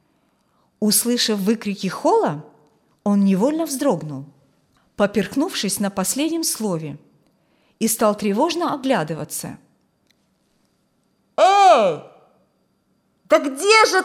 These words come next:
ты, Фрэнк?» еще раз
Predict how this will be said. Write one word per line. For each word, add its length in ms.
ты, 480
Фрэнк?» 960
еще 400
раз 320